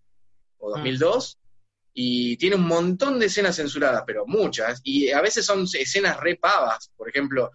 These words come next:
Speaker 1: muestran... Eh, como una silueta de un cadáver, pero está, está como carbonizado, pero es la silueta nada más, y eso lo cortan, o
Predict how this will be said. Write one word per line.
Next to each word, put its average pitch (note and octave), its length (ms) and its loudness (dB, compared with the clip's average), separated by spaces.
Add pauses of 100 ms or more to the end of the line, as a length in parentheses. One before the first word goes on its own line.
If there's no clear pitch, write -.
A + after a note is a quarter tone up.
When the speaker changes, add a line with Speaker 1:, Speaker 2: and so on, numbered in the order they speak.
(340)
Speaker 1:
muestran... B2 800 0 (460)
Eh, G#2 680 -8 (1000)
como A#2+ 280 -2
una D3+ 320 4
silueta D#3+ 540 2
de D3 80 2
un D#3 140 0
cadáver, D#3+ 540 4
pero B2+ 120 0
está, E3+ 140 0
está F#3+ 220 0
como G3 180 2
carbonizado, C#3+ 640 2
pero E3 120 4
es G#3+ 40 4
la G3+ 80 4
silueta E3 480 2
nada A2+ 160 -6
más, A2+ 160 -6
y D#3 100 4
eso F3+ 140 0
lo C3+ 140 2
cortan, C3 500 0
o A2+ 60 -10